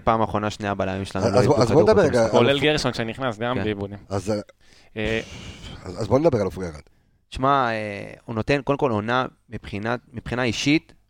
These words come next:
Speaker 1: אתה רואה שהוא התבגר במשחק שלו,
Speaker 2: חד
Speaker 1: הוא
Speaker 2: משמעית,
Speaker 1: שיפר,
Speaker 2: נכון.
Speaker 1: אה, המון פרמטרים שהוא היה צריך לשפר מהעונה שעברה, אה, ובוא, ה-,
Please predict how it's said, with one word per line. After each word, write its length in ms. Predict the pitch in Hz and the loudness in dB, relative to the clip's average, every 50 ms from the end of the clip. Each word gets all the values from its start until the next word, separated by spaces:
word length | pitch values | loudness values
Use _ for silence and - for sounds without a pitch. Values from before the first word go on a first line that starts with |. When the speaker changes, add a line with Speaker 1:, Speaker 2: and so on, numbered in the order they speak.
| _ | _
Speaker 1:
אתה 80 | _ 104 | _ 0
רואה 120 | 101 123 | 2 2
שהוא 140 | 123 - 139 | 2 2 0
התבגר 380 | 123 104 101 107 101 117 120 117 | 0 0 -2 -2 -2 -2 0 2
במשחק 440 | 117 107 104 98 - - 117 113 - | 2 2 0 -2 -2 -2 -2 -2 0
שלו, 360 | - 113 107 110 113 113 107 - - - | 0 0 2 4 2 2 2 -2 -6 -14
Speaker 2:
חד 160 | - - - | -10 -8 -8
Speaker 1:
הוא 120 | 180 175 160 | -6 -4 -4
Speaker 2:
משמעית, 80 | 107 - - 117 - - | -2 0 0 -2 0 2
Speaker 1:
שיפר, 160 | 135 131 131 | 2 4 4
Speaker 2:
נכון. 120 | - 113 | 4 2
Speaker 1:
אה, 200 | 113 113 113 113 | 0 0 0 0
המון 180 | 113 123 131 127 - | 0 0 0 2 2
פרמטרים 540 | 127 117 113 113 120 123 123 - 123 117 | 0 0 0 0 -2 -2 -2 -2 -4 -4
שהוא 280 | 107 - 110 110 107 107 | -2 0 0 2 2 2
היה 100 | 110 113 | 0 -2
צריך 200 | - - 107 - | -2 -4 -6 -6
לשפר 340 | 113 - - 101 - 117 113 | -6 -4 -4 -4 -4 -4 -2
מהעונה 280 | 110 107 104 107 110 | -2 -2 -2 -2 -2
שעברה, 500 | 110 - 110 104 101 104 110 113 113 113 107 - _ _ _ _ _ _ _ _ _ _ _ _ - | -2 -2 -2 -2 0 0 0 -2 -2 -2 -4 -8 _ _ _ _ _ _ _ _ _ _ _ _ -6
אה, 100 | 110 107 101 | -4 -4 0
ובוא, 440 | 101 113 107 104 139 156 160 - - | 0 0 2 2 0 0 0 -2 -4
ה-, 120 | 101 107 | -6 -8